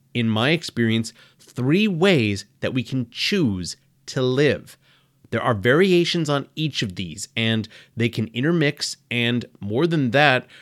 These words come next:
we all will experience each one of these at some time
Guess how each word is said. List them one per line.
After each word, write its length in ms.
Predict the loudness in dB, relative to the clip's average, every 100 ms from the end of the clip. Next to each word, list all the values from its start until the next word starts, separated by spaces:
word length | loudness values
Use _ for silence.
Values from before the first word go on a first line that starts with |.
| -14
we 260 | -4 -4 -4 _
all 500 | 0 4 4 4 2 -2
will 160 | 0
experience 680 | 0 -2 -2 0 2 0 -2 -12 -10
each 320 | -6 -4 -4
one 240 | -4 -2
of 120 | -2 -2
these 260 | -2 -2
at 200 | -4 -8
some 320 | -6 -4 -2 -4
time 340 | -4 -2 -2